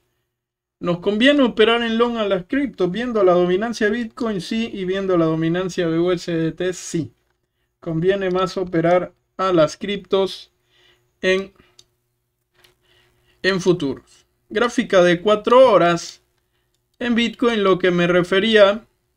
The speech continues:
un retroceso en gráfica de una hora,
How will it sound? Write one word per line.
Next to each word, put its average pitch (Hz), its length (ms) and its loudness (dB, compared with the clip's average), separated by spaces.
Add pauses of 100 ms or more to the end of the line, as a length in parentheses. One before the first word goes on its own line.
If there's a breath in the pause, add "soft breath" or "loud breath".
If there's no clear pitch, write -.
(840)
un 170 120 -2
retroceso 165 800 2
en 160 120 0
gráfica 175 560 0
de 180 140 0
una 165 200 2
hora, 170 520 4